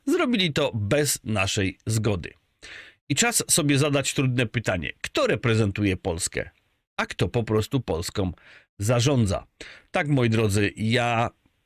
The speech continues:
ci, którzy są od początku na tym kanale, pamiętają, że ja wspominałem te tematy, dosyć głośno mówiłem, to odbiło się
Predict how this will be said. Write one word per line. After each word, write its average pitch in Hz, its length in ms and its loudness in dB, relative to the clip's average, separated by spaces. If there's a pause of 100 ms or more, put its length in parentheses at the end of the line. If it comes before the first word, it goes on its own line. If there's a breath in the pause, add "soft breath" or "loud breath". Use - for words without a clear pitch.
(720)
ci, 233 120 2
którzy 147 280 2
są 127 200 2
od 123 120 -4
początku 165 420 -2
na 127 120 2
tym 117 140 0
kanale, 113 340 2
pamiętają, 165 600 2
że 117 100 2
ja 123 120 2
wspominałem 123 640 0
te 107 120 0
tematy, 113 480 0 (380 loud breath)
dosyć 117 520 0
głośno 123 400 0
mówiłem, 120 480 2 (320 loud breath)
to 240 160 2
odbiło 117 440 2
się 104 320 2